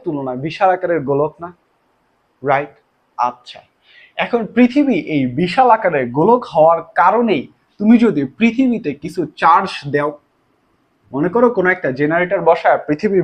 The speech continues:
ভিতরে তুমি চার্জ দিতেছ, অথবা তুমি পৃথিবী থেকে চার্জ নিতেছ, এইটা যদি করো, পৃথিবীর আকারটা এই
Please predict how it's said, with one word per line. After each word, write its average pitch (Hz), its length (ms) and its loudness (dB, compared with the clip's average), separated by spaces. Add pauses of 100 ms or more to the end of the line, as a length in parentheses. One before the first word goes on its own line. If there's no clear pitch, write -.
ভিতরে 180 340 4
তুমি 151 140 -6 (120)
চার্জ 160 220 2 (160)
দিতেছ, 139 280 -12 (1080)
অথবা 226 400 4 (640)
তুমি 262 160 6 (200)
পৃথিবী 233 420 4 (100)
থেকে 151 200 2 (160)
চার্জ 185 260 2 (500)
নিতেছ, 247 420 4 (1500)
এইটা 233 200 4 (120)
যদি 226 160 2 (140)
করো, 139 200 -2 (380)
পৃথিবীর 247 420 2 (200)
আকারটা 202 400 2 (240)
এই 254 100 4